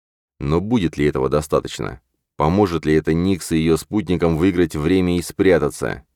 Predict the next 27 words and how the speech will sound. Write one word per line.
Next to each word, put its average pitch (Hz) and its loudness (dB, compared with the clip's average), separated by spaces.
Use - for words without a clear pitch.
Быть 64 -4
может, 69 -2
искалеченный 71 -2
корабль 71 0
у 76 -6
причала 80 0
не 82 0
позволит 95 2
легиону 80 2
спалить 76 -2
город 71 0
дотла? 73 -2
Грейлин 92 0
не 95 0
знал 82 0
ответов 69 -4
на 69 -2
эти 65 -4
вопросы, 65 -2
но 85 2
он 87 0
был 87 4
уверен 87 4
в 73 0
одном: 71 0
этот 76 2
корабль 69 0